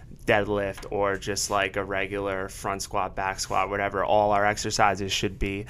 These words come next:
like, a split squat or a single leg R D L or even, like, an R D L with a kickstand, something like that, because now with sports, majority of the time we're gonna s-, we're spend the majority of the time on one leg, right? We're never on two legs at the same time, really,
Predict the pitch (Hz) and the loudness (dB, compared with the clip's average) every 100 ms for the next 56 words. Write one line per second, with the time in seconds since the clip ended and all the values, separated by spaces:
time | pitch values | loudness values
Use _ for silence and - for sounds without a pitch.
0 | - - 113 101 92 95 - 131 120 104 | -12 -6 0 2 2 -2 -2 2 2 2
1 | - - 107 101 92 98 - 101 101 90 | -4 0 2 4 2 -2 -2 0 2 2
2 | - 98 95 - - - - - - - | 2 0 -2 -4 -12 -16 -14 -6 0 2
3 | 113 107 104 104 101 107 104 117 113 104 | 4 4 4 6 6 6 6 6 8 6
4 | 107 107 107 101 98 104 107 107 104 98 | 4 0 -2 -2 2 6 6 6 6 4
5 | 95 - 143 123 - 113 101 101 - 107 | 0 0 2 2 2 2 0 0 -2 0
6 | 107 101 101 113 107 104 - 104 98 110 | 0 0 2 4 4 2 0 0 2 4
7 | 110 107 101 - - - - - - 104 | 6 4 0 -8 -16 -16 -18 -18 -16 -10
8 | 110 117 - - 143 135 120 - 117 110 | -2 0 2 2 6 6 6 4 0 4
9 | 117 110 107 104 113 110 110 104 104 104 | 6 6 4 -2 0 0 2 2 2 2
10 | 107 104 - 107 101 104 - - 117 113 | -2 0 -2 -2 -4 -4 -4 0 0 0
11 | 107 104 - 107 104 107 104 101 104 104 | -4 -6 -6 -4 0 0 0 0 -4 -2
12 | 104 101 92 101 101 104 101 101 107 - | -2 -2 -2 -2 0 0 0 0 2 2
13 | 87 85 104 104 104 104 107 113 110 104 | 2 0 0 2 2 0 0 0 2 0
14 | 101 101 101 - 113 104 107 101 101 98 | 2 0 -2 -4 -2 2 2 2 0 -6
15 | - - 101 95 95 - 104 107 107 101 | -4 -2 0 0 0 0 2 2 0 -2
16 | 95 | -2